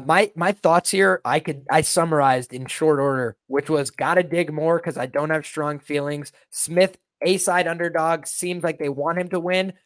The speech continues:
but the commentator curse has been real. We've been talking about it a little bit on this show. The commentators come in and just don't give their best performance.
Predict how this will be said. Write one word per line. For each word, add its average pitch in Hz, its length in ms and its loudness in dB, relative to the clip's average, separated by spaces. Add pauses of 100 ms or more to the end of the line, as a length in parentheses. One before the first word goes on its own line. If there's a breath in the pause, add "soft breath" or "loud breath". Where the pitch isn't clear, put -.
but 170 120 -2
the 180 100 0
commentator 208 720 2
curse 208 300 2
has 185 220 2
been 190 200 -4
real. 196 420 2 (180)
We've 165 160 -6
been 185 140 -8
talking 190 300 -2
about 185 180 0
it 185 60 -2
a 180 40 -4
little 185 160 -2
bit 185 120 0
on 180 120 -4
this 175 120 -8
show. 175 240 -4
The 165 100 -6
commentators 170 680 -8
come 165 180 -10
in 156 240 -6 (220)
and 151 140 -8
just 156 300 -6
don't 147 260 -4
give 127 220 -10
their 113 100 -8
best 131 280 -10
performance. 165 540 -6